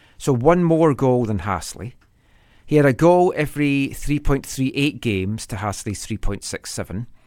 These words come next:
which was a goal every two hundred twenty-three, sorry, two hundred thirty-three minutes to Hasley's two hundred thirty. So they're pretty even, those two, if you look at that. He had a vision on the pitch that I still argue was not matched by those around him,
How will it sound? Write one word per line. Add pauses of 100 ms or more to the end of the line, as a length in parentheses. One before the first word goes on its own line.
(340)
which
was
a
goal
every
two
hundred
twenty-three,
sorry,
two
hundred
thirty-three
minutes (320)
to
Hasley's
two
hundred
thirty.
So
they're (140)
pretty
even,
those
two,
if
you
look
at
that. (1200)
He
had
a
vision
on
the
pitch
that (140)
I
still
argue
was
not
matched
by
those
around
him,